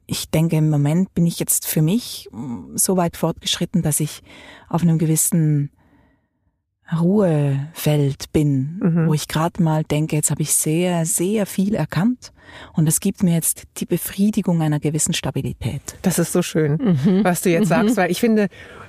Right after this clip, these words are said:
Speaker 2: zum Beispiel das Wort Mut in dem, äh, Wortfeld von Mut ist ja das englische Wort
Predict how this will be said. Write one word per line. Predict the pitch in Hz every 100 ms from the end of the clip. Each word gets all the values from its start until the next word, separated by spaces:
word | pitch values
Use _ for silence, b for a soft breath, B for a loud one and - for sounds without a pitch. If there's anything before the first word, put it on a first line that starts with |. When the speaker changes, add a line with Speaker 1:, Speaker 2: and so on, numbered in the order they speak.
| -
Speaker 2:
zum | - 208
Beispiel | 202 -
das | 185 180 -
Wort | 175 190 180
Mut | 180 202 214 -
in | 165
dem, | 170 170
äh, | - 165 156 143 151
Wortfeld | 151 175 - 180 165
von | 185 175
Mut | 170 202 220
ist | 185
ja | 180
das | 165 -
englische | 165 180 180 175
Wort | 160 160